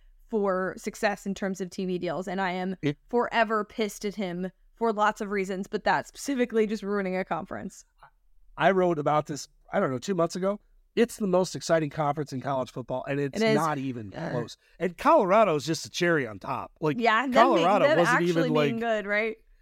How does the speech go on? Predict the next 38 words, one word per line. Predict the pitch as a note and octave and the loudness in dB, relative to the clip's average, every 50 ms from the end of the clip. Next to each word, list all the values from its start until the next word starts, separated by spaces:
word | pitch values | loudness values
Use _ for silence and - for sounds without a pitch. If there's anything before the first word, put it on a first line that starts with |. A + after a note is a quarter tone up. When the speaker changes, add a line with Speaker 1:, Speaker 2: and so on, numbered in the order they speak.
| _ _ _ _ _ - | _ _ _ _ _ -4
Speaker 2:
No, | C#3 D3 D3+ D3+ C#3+ C#3 | 0 2 2 4 4 4
it's, | D3 F3+ G3+ - - - - | 2 2 0 -2 -4 -6 -4
it's, | - F3 E3+ - - - | -2 -2 -2 -4 -6 -6
these | E3 F#3+ G#3+ F#3 C#3 - | -2 -2 -2 -2 0 0
games | F#3 F#3 F3+ E3+ D#3 D3 C#3 C3 - | 2 2 4 2 2 0 -4 -6 -2
are | - D#3+ E3+ | 0 0 2
gonna | D#3 E3 D#3 D#3 | 2 2 0 0
be, | C#3+ C#3+ D3 C#3+ C#3 C3 B2+ B2 - _ _ _ _ _ _ _ _ _ _ _ _ _ _ _ _ - | 0 0 -2 -2 -2 -2 -6 -8 -10 _ _ _ _ _ _ _ _ _ _ _ _ _ _ _ _ -2
are, | C#3 C3+ C3+ - | 0 0 0 0
are | D3 C#3+ | 0 0
gonna | B2+ - E3 D3+ D3 | 2 2 2 2 2
be | C3+ C3+ B2+ | 0 0 0
wild. | A#2+ A2 G2+ F2+ F2+ F2 F#2 - | 0 0 -2 -4 -4 -8 -16 -10
It, | - D#3 E3 D#3+ D#3+ | -6 -6 -6 -4 -2
it, | D#3+ D#3+ D#3+ - - | -2 -2 -2 -2 0
oh, | E3+ E3+ D3 - - - _ _ _ - | 2 2 2 2 -2 -8 _ _ _ -2
I | D#3 E3 | 0 2
am | F3 E3+ D#3+ | 2 2 0
excited. | D3+ B2+ - - D3 A2+ G#2+ G#2 G2 - - | -2 -4 -6 -6 -6 -6 -6 -8 -8 -4 0
And | F#3 A3 A3+ G#3+ | 0 2 4 4
yes, | B3 G#3+ D3+ - - | 4 4 2 0 -6
the | - F#3+ G3 | -4 -2 0
backdrop | D3+ G#3 G#3 A3+ A3+ - - G3+ E3 D#3 - | 2 2 4 2 2 2 2 2 2 2 0
of | D#3+ C#3 C3+ | -2 -4 -2
this, | C3+ B2+ - | -4 -4 -4
by | - C#3+ B2+ | -4 -4 -2
the | A#2+ B2 | -2 -2
way, | B2 C3 B2+ A#2+ B2+ - | -2 -2 -2 -4 -2 0
is | D#3+ D#3+ D#3 C3 - | 0 0 0 0 -2
impending | - D#3+ D#3+ D#3 - - F3+ F3 E3 D#3 D3+ D3+ C3 A#2 | -4 -4 -4 -4 -4 -4 -4 -2 -2 -4 -4 -4 -6 -6
death | G#2+ A#2 B2 A2 - - _ _ _ _ _ _ - - - | -6 -6 -6 -6 -8 -10 _ _ _ _ _ _ -20 -6 -4
of | D#3 D3 B2+ | -2 -2 -2
the | C3 B2 | -4 -6
conference. | - D#3+ D3 B2+ B2 - - F2+ - - - - - _ _ _ _ - _ | -4 -2 -2 -2 -4 -6 -10 -20 -20 -20 -20 -20 -20 _ _ _ _ -6 _
Speaker 1:
Yep. | - G3 - | 0 2 2
Speaker 2:
But, | F3 F3 - _ _ - | 2 0 0 _ _ -4
but | D#3+ F#3 F#3 - | -2 0 0 2
then | D#3 F#3+ A#3 D#4 D4+ G3+ D#3+ D#3+ F3 F#3 F3 | 4 6 6 8 8 6 4 2 0 -4 -6